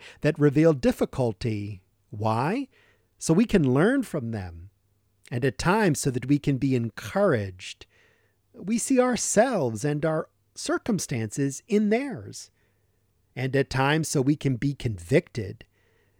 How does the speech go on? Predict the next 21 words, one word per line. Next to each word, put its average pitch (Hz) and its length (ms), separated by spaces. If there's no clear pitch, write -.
and 107 120
so 139 200
we 139 140
will 131 200
repent 120 760
and 101 180
change 131 640
and 95 180
grow. 110 600
But 160 100
again, 151 600
anyone 165 440
violating 131 760
marriage 139 520
as 117 240
one 143 360
man, 143 460
as 104 340
one 131 260
flesh, - 580
with 110 260